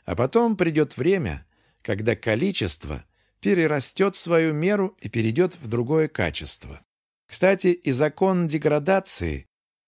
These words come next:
тоже подчиняется закону перехода количественных изменений в качественные.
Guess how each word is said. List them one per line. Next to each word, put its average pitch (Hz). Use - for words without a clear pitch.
тоже 202
подчиняется 156
закону 143
перехода 151
количественных 139
изменений 143
в -
качественные. 71